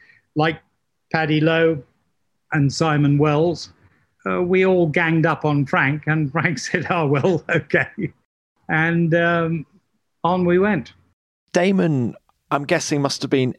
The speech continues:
Speaker 2: incredibly impressive in ninety-four, because, of course, Imola was a very difficult time for everybody, and, and Damon was integral in leading people forward. Is that a fair assessment of what he did?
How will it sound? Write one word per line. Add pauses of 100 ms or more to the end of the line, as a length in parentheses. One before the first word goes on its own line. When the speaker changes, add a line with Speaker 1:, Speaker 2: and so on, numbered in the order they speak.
(120)
Speaker 2:
incredibly
impressive
in
ninety-four,
because,
of
course,
Imola
was
a
very
difficult
time
for
everybody,
and, (1600)
and
Damon (260)
was
integral
in
leading
people
forward.
Is
that
a
fair
assessment
of
what
he
did?